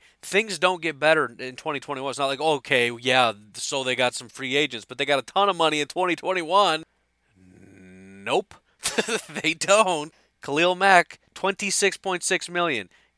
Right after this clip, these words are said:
Guess what they're paying Kyle Fuller in twenty twenty-one?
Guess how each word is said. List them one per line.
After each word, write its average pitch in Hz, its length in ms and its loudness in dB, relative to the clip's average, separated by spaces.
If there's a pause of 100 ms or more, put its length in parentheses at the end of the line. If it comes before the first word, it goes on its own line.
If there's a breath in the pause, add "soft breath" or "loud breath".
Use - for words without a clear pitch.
(220)
Guess 190 380 8
what 170 380 2
they're 160 300 2 (120)
paying 151 400 -2
Kyle 147 380 2
Fuller 113 460 -6
in 110 100 -12
twenty 127 260 -10
twenty-one? 120 640 -12